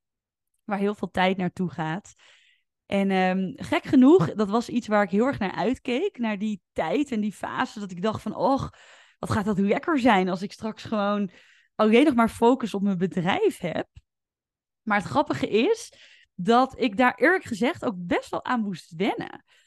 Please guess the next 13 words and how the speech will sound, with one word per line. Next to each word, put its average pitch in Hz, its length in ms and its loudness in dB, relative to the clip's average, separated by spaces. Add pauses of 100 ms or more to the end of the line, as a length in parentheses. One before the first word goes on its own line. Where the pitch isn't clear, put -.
(220)
Want 277 200 2
ik 302 100 0
was 302 220 2
heel 262 200 4
erg - 180 0
gewend 208 500 0
om 233 120 0
heel 262 220 2
efficiënt 269 800 -2
te 214 140 -8
werk 302 340 -4
te - 100 -10
gaan. - 420 -12